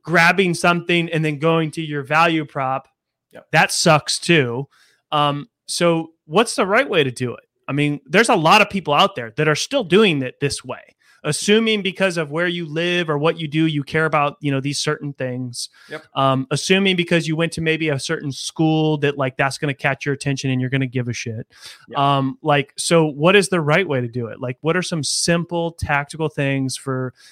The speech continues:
Speaker 1: you know, S D Rs, B D Rs, or even A Es that are like, "Oh man, this is how I've been doing it. And where do I start to do it differently?"
Speaker 2: So I'll tell you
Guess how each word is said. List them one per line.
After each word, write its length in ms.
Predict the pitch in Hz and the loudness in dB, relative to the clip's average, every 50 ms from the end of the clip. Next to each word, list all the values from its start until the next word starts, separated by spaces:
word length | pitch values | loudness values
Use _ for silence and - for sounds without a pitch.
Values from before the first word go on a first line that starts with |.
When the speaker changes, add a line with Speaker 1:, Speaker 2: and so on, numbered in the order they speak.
| _ _ _ _ | _ _ _ _
Speaker 1:
you 80 | - 131 | -2 0
know, 360 | 127 127 123 123 123 123 - _ _ _ _ _ _ _ _ _ _ | 2 2 2 2 0 -4 -8 _ _ _ _ _ _ _ _ _ _
S 200 | - 147 143 - | 0 0 0 0
D 140 | - 165 151 | 0 2 4
Rs, 300 | 147 147 143 143 143 131 | 6 6 6 4 4 2
B 140 | 123 147 147 | 2 0 0
D 100 | 143 143 | 2 2
Rs, 320 | 139 139 139 139 135 127 131 | 2 2 2 2 0 0 -2
or 60 | 131 | -4
even 200 | 135 147 160 160 | -4 -2 -2 0
A 380 | 156 160 156 147 139 135 131 127 | 0 2 2 2 2 2 2 0
Es 200 | 127 - - - - - | -2 -4 -6 -8 -6 -4
that 100 | 131 127 | -2 -2
are 80 | 127 127 | -2 -2
like, 180 | 123 120 117 _ _ _ _ _ _ _ _ _ _ _ - | -4 -4 -8 _ _ _ _ _ _ _ _ _ _ _ -10
"Oh 160 | 165 170 131 | -8 -8 -8
man, 400 | 113 127 147 180 160 123 104 - _ _ _ _ _ _ _ _ _ _ - | -6 -4 -4 -4 -4 -4 -8 -12 _ _ _ _ _ _ _ _ _ _ -2
this 160 | 165 175 - | -2 0 0
is 100 | 208 147 | 0 0
how 200 | - 156 165 147 | 2 4 4 4
I've 180 | 143 143 131 123 | 4 4 2 2
been 220 | 139 135 131 127 | 0 0 0 0
doing 400 | 110 143 151 185 247 285 262 185 | 2 4 4 6 6 6 4 4
it. 220 | 147 139 135 127 - _ _ _ _ _ _ _ _ _ _ _ _ _ _ _ _ _ _ _ - | 4 2 0 -2 -6 _ _ _ _ _ _ _ _ _ _ _ _ _ _ _ _ _ _ _ -2
And 400 | 165 156 151 151 147 147 143 - - _ _ _ _ | 0 2 4 4 4 2 0 -2 -6 _ _ _ _
where 220 | - 139 151 170 | -4 0 2 2
do 100 | 175 175 | 4 4
I 100 | 165 156 | 4 2
start 280 | 147 - - 160 151 147 | 2 2 2 0 0 0
to 60 | 151 131 | -2 -2
do 120 | 143 143 | -2 -2
it 100 | 131 123 | -2 -2
differently?" 400 | 131 127 - 123 107 - - - - _ _ _ _ _ _ _ _ _ _ _ _ _ | -4 -6 -6 -8 -12 -16 -18 -20 -20 _ _ _ _ _ _ _ _ _ _ _ _ _
Speaker 2:
So 340 | - 120 117 120 117 - _ _ _ _ _ _ | -8 -6 -6 -6 -6 -12 _ _ _ _ _ _
I'll 100 | - 120 | -10 -8
tell 200 | 113 143 143 156 | -4 -2 -2 0
you 360 | 156 147 135 123 113 104 73 | 0 0 -2 -2 -6 -12 -14